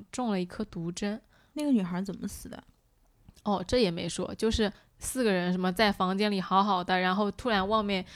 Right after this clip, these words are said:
Speaker 1: 就飞来了一根针，你知道？
Speaker 2: 一个不知名N P C，一根针就射过来了，然后他就死了吗？
Speaker 1: <laughs> 对，就是经常会有这种奇奇怪怪的死法。
Speaker 2: 嗯。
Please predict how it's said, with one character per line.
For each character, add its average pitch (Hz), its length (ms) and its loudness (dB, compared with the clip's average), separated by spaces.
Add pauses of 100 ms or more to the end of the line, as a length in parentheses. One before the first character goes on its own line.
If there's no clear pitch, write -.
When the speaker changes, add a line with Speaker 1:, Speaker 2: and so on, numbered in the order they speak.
(160)
Speaker 1:
就 208 260 4
飞 233 300 2
来 180 160 4
了 180 100 2
一 190 100 0
根 202 240 0
针， 214 280 0
你 185 100 -2
知 220 80 0
道？ 175 80 6
Speaker 2:
一 247 60 8
个 220 120 8
不 226 160 2
知 247 200 -2
名 208 180 2
N 214 140 4
P 220 180 0
C， 214 160 -2
一 202 100 -2
根 220 200 6
针 208 180 8
就 208 100 6
射 214 260 2
过 175 100 -2
来 143 180 0
了， 156 60 0
然 160 100 6
后 226 80 12
他 - 80 12
就 254 140 12
死 - 240 -2
了 - 280 8
吗？ - 160 6
Speaker 1:
<laughs> - 60 -20
对， 202 160 0 (520)
就 440 100 4
是 262 160 8
经 294 180 8
常 233 260 8
会 269 140 10
有 220 100 10
这 233 140 2
种 226 180 8
奇 196 220 0
奇 202 80 2
怪 220 160 6
怪 220 160 8
的 202 120 6
死 - 340 -2
法。 185 240 2
Speaker 2:
嗯。 185 280 0